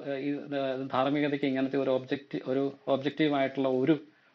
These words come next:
ഒരു ബേസും നമുക്ക് കണ്ടുപിടിക്കാൻ പറ്റത്തില്ല എന്ന് നിങ്ങൾ പറയുന്നു. അത് ഒരു പക്ഷേ നമുക്ക് എത്ര, അത് ശരി, ശരിയായിരിക്കാം. നമുക്കങ്ങനെ എല്ലാവർക്കും ഒരേപോലെ അംഗീകരിക്കാൻ പറ്റുന്ന ഒരു ഒബ്ജക്റ്റീവ്,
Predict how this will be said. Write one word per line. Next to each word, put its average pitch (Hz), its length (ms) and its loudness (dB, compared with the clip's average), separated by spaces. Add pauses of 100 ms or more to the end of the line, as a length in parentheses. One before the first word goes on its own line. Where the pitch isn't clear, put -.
(120)
ഒരു 135 180 2
ബേസും 135 400 2
നമുക്ക് 131 260 -2
കണ്ടുപിടിക്കാൻ 127 420 -2
പറ്റത്തില്ല 123 420 -2
എന്ന് 127 160 -2
നിങ്ങൾ 127 200 -2
പറയുന്നു. 117 320 0
അത് 127 80 2
ഒരു 143 160 4
പക്ഷേ 147 180 0
നമുക്ക് 143 320 0 (200)
എത്ര, 180 180 -2 (160)
അത് 185 180 0
ശരി, 214 240 6
ശരിയായിരിക്കാം. 185 560 4 (240)
നമുക്കങ്ങനെ 160 460 0
എല്ലാവർക്കും 143 480 0 (440)
ഒരേപോലെ 139 600 4
അംഗീകരിക്കാൻ 135 520 0
പറ്റുന്ന 127 240 -2
ഒരു 127 140 -2
ഒബ്ജക്റ്റീവ്, 135 440 -2